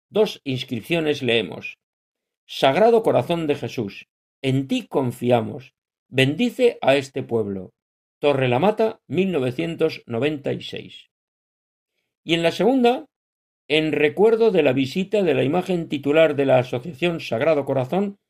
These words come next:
a Torre la Mata, tres de junio de dos mil doce".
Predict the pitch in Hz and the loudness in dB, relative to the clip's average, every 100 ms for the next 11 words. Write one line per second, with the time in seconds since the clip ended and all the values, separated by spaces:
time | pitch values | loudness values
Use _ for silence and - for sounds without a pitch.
0 | _ - 135 135 123 120 127 190 208 208 | _ -2 -2 0 -2 0 0 0 0 -6
1 | - _ _ - 180 185 123 - 165 156 | -8 _ _ -6 -2 -2 -2 -2 -2 0
2 | 151 - 110 110 107 98 139 139 135 98 | -4 -6 -4 -2 -2 -4 -4 -4 -6 -4
3 | 101 - 82 | -4 -4 -20